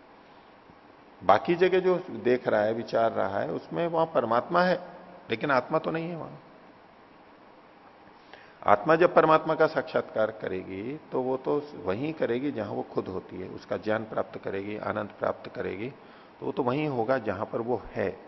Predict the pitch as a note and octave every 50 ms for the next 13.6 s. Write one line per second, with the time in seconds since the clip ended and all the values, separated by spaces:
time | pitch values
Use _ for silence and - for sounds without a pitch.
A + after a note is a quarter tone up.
0 | - - A2+ G#2+ A#2+ A#2 - - C3 B2+ B2+ A#2+ A#2+ A2+ A2+ G#2+ G2+ G2 - -
1 | A#2+ - - - A#2 - - - - - - - - - - - - - - -
2 | - - - - - - - - - - - - - - - - - - - -
3 | - - D3 D#3 E3+ F#3 F#3+ F3+ - - F#3 F3+ - - C#3 C#3+ D#3 E3 D#3+ -
4 | D#3+ C3+ B2 B2 D3 D#3 D#3+ D#3+ D#3+ D#3+ - - - - - - - A#2 A#2 A2+
5 | A#2+ A#2 A2+ B2 A#2+ A#2+ - B2 B2 B2+ C3+ C3+ C#3+ C#3+ C#3+ C#3+ C#3+ C#3+ C3 A#2+
6 | A#2 B2+ B2+ B2 B2 B2 B2 A#2 G2+ G2+ A#2 B2+ B2 - - - B2+ B2 A#2+ A2+
7 | G#2+ A2+ A#2+ B2 C3 C3 C3 B2 - - - C3+ C3+ D3 C#3+ - - G#2 F2+ G2
8 | G#2 G#2+ A#2 B2 C3 - - E3+ D#3+ C3+ A2+ A#2+ A#2 A2+ A#2+ B2+ B2+ A2+ A2 A2+
9 | A#2+ A#2 - D3+ C#3+ C#3+ - D3+ C#3+ C#3+ C#3+ C3+ - - - - - F3+ F#3 F3+
10 | E3+ C#3+ A#2 G#2+ - A2 G2+ F#2+ F#2 - - - - - - - - - - -
11 | - C#3+ C3+ C3 C#3 - A#2 A2 A2+ B2 C3+ D3 C#3 B2+ B2 A#2 G#2+ A2 G#2+ G2+
12 | G2 G#2 G2+ G2 - B2 C3 C3+ C3 C#3 C3 A2+ G#2+ G#2 A2 - - - - -
13 | A2 G#2 - - G#2 G2 F2 F#2 F#2 F#2 G2+ -